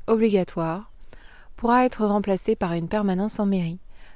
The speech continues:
tenue par le commissaire enquêteur. À la demande du gouvernement, les députés ont également rétabli le principe d'une proportionnalité des mesures de compensation exigées du porteur de projet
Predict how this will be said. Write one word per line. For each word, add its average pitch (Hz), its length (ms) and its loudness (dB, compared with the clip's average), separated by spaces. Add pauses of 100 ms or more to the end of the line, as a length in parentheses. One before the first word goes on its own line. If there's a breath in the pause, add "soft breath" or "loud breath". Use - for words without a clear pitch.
(140 soft breath)
tenue 190 340 2
par 180 220 -2
le 175 80 0
commissaire 202 460 0
enquêteur. 180 580 -8 (1400)
À 202 80 2
la 185 140 4
demande 220 240 2
du 220 100 0
gouvernement, 190 480 0 (640 loud breath)
les 202 100 6
députés 240 640 4
ont 202 240 0
également 196 480 4
rétabli 196 580 2
le 196 140 0
principe 208 380 0
d'une 180 180 2
proportionnalité 196 720 0
des 202 120 0
mesures 180 240 -2
de 175 80 -2
compensation 165 580 -6
exigées 180 420 -2
du - 140 -16
porteur - 400 -4
de 175 100 -2
projet 202 520 0